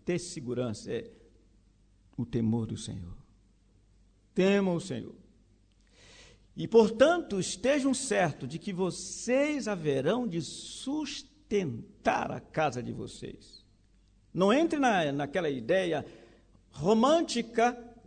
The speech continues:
que não tem nada de romantismo, de dizer assim: "Eu e você, minha querida, vamos dividir as despesas."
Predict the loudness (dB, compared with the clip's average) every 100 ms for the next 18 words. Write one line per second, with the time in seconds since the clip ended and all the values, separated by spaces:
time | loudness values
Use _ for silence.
0 | -8 -2 0 2 0 0 0 0 0 -2
1 | -4 -4 -4 -2 -2 -4 -10 -20 -20 _
2 | -8 -4 -2 0 0 -2 -4 -4 -4 -10
3 | -20 -8 2 4 4 2 -4 -2 2 4
4 | 4 0 -2 -6 -6 -2 0 0 2 2
5 | 2 -2 -12 -16 -2 2 2 2 0 -2
6 | -8 -12 -14 -18 _ _ 0 4 4 6
7 | 6 6 2 4 4 4 2 -6 -12 -16